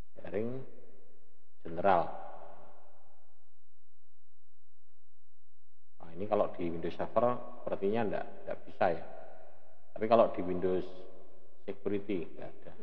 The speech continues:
Resolusi ndak ada, customize, nah ini. Ya, kita bisa change ya. Foldernya mau ga-, saya ganti gambar apa misalkan. Oh, foldernya ini saya gambar, gambar hard disk, nah, bisa juga.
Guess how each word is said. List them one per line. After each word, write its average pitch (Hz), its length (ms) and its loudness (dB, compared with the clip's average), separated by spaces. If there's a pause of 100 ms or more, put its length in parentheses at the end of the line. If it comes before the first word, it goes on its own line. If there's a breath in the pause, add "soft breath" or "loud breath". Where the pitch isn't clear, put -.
(840)
Resolusi 92 560 0
ndak 90 240 0
ada, 120 480 0
customize, 110 480 2
nah 82 160 -2
ini. - 80 -2 (880)
Ya, - 160 -2 (240)
kita 113 240 6
bisa 107 240 4 (320)
change 107 240 2 (240)
ya. 87 160 -4 (720)
Foldernya 110 400 8
mau 131 160 10
ga-, - 320 4
saya 120 160 6
ganti 95 320 2 (160)
gambar 90 480 4
apa 120 140 6 (100)
misalkan. - 420 -2 (600)
Oh, 120 80 6
foldernya 107 640 6
ini 127 140 2 (180)
saya 101 160 2
gambar, 90 400 0
gambar 87 320 0
hard 82 240 -2
disk, 90 160 0 (160)
nah, - 80 -4
bisa - 320 -2
juga. - 240 -2